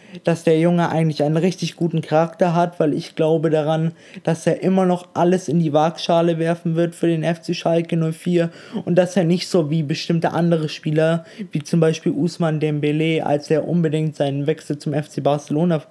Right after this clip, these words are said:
forcieren wollte, hat er ja s-,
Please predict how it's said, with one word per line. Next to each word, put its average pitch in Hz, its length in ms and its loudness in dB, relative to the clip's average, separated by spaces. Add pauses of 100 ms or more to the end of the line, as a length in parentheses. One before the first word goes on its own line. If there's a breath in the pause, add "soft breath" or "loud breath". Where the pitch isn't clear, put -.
(260 loud breath)
forcieren 156 540 -2
wollte, 156 460 0 (600 loud breath)
hat 175 260 0
er 170 120 2
ja 160 240 4
s-, 151 220 -2